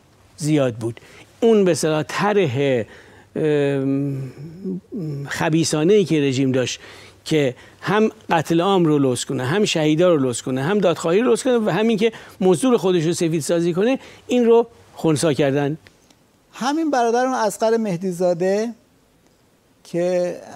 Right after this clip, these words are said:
Speaker 2: خود، اه، به اصطلاح همین دژخیم، اه، چقدر اصرار داشت که از این استفاده بکنه، اصغر مهدیزاده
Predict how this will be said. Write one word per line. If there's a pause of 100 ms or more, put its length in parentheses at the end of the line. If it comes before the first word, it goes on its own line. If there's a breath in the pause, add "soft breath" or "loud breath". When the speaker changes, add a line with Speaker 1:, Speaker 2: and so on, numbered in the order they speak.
(120)
Speaker 2:
خود،
اه، (760)
به
اصطلاح (300)
همین
دژخیم، (640 soft breath)
اه،
چقدر (180)
اصرار
داشت
که
از
این
استفاده
بکنه،
اصغر
مهدیزاده